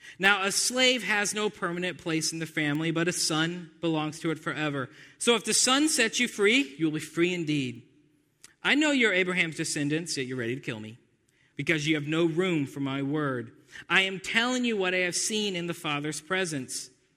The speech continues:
and you do what you have heard from your father." "Abraham is our father," they answered. "If you were Abraham's children," said Jesus, "then you would do the things Abraham did. As it is, you're determined to kill me, a man who has told you the truth that I heard from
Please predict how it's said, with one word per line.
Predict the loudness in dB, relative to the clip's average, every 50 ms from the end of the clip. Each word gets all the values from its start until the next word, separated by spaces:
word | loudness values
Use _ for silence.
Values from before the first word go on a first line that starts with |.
| _ _ _ _ -8
and | -6 -4 -2
you | -2 -2 0
do | 2 2 2
what | 2 2 0
you | -2 -2
have | -4 -4 -6
heard | -4 -4 -4 -4 -6
from | -6 -6 -4
your | -2 -2 -4 -4
father." | -6 -6 -4 -4 -4 -4 -4 -8 -10 -12 -16 _ _ _ _ _ _ _ _ _ _ _
"Abraham | 4 4 6 6 4 4 4 4 2
is | 2 2
our | 2 0 2
father," | 2 2 2 2 2 0 -2 -4 -10 -10 _
they | -4 -2 -2
answered. | -2 -2 -4 -4 -6 -6 -6 -8 -14 _ _ _ _ _ _ _ _ _ _ _ _ _ -4
"If | -2 -2 0 0
you | 0 2 4
were | 4 4
Abraham's | 4 4 4 4 4 2 2 0 -2 -4
children," | -2 2 2 2 4 2 2 0 0 0
said | 0 0 0 0
Jesus, | 0 0 0 0 0 0 0 0 0 -2
"then | -2 -2
you | 0 -2
would | -2 -2
do | -2 -2 0
the | 0 0
things | 0 -2 -2 0 0
Abraham | 0 2 0 0 -2 -2 -4 -2 0
did. | 0 0 0 0 -4 -10 -16 _ _ _ _ _ _ _ _ -4
As | -2 -2 0
it | 0 2 2
is, | 2 2 2 2
you're | 0 0 0
determined | -2 -4 -4 -2 -2 -2 -2 -4
to | -6 -6
kill | -4 -4 -4 -4
me, | -4 -4 -6 -6 -8 -12 _ _ _ _ _ _ _ _ -8
a | -6
man | -4 -2 -2 -2 -2
who | -4 -4
has | -6 -8 -8
told | -8 -8 -8 -6 -6
you | -6
the | -6 -6 -8
truth | -6 -4 -2 -2 -2 -2 -4 -8 -16 -20 _ _ _ _ _
that | -4 -2 -2
I | -2 -2
heard | -4 -4 -4 -4 -6 -6
from | -10 -12 -8 -6 -4 -2 -2 -2 -4